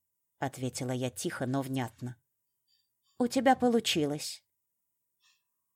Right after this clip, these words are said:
Он опустил голову. Мгновение стоял, будто его выключили.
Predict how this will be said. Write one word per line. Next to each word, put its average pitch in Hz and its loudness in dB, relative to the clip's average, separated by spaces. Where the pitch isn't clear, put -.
Он 202 2
опустил 202 0
голову. 139 -2
Мгновение 170 2
стоял, 175 0
будто 151 -2
его 165 4
выключили. 139 -2